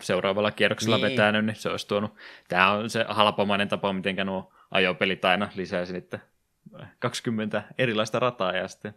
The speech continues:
Speaker 1: puolet niistä on takaperin vaan, niin siinä mielessä on aina vähän huijaavaa markkinointia, mutta olisin mieluummin ottanut sen vaihtoehto, että vedetään samat radat toisenkin päin vielä, niin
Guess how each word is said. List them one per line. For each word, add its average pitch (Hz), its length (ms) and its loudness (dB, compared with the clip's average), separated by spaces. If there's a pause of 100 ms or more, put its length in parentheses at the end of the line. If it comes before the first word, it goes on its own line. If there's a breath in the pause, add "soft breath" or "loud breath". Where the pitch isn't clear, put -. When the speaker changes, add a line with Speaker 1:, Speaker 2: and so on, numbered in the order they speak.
Speaker 1:
puolet 90 280 -8
niistä 95 220 -6
on 87 60 -6
takaperin 95 580 -2
vaan, 95 240 -4 (1040 loud breath)
niin - 240 -18 (140)
siinä 90 460 -6
mielessä 98 260 0
on 110 100 0
aina 107 280 4
vähän 107 200 2
huijaavaa 104 440 0
markkinointia, 95 680 -4
mutta 95 220 -6
olisin 98 180 -4
mieluummin 92 360 -4
ottanut 95 360 -10
sen 90 140 -10
vaihtoehto, 87 580 -8
että - 100 -20 (160)
vedetään 87 340 -10
samat 90 240 -10
radat 92 320 -10
toisenkin 90 520 -8
päin 87 200 -6
vielä, 90 240 -10
niin 98 160 -14